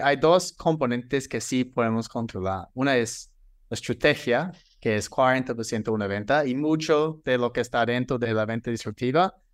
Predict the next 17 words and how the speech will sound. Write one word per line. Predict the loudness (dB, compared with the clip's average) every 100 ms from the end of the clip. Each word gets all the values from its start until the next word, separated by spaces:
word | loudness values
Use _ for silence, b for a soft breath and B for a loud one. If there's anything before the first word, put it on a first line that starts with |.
| _
es | -2 -2 -2 -6
estrategia, | -10 -6 -8 -2 -4 -4 -16 -20 _ _ -20 _ _ -20
¿ok? | -6 -2 -2 -4 _ _ _ _ _
Pero | 0 0
cincuenta | 2 0 2 2 4 4 0
por | 0
ciento | -4 -2 -2 0 2 2 0
de | 0 2
una | 4 2 2
venta | 2 -2 -2 -4 -4 -12 _ _ _ _ _ _ _ -4
es | 0 0 0
actitud | 2 2 0 -4 -2 -4 -6 -14 -20 _ _ _ _ _ _
y | -2
mentalidad. | 2 2 4 2 2 0 -2 -8 _ _ _ _ -10
Entonces, | -4 0 0 0 0 0 -4 -10 _ _ _ _ _ _ _ _ _ -6
no | 2
importa | 6 6 4 4 4 4 4 4 4 0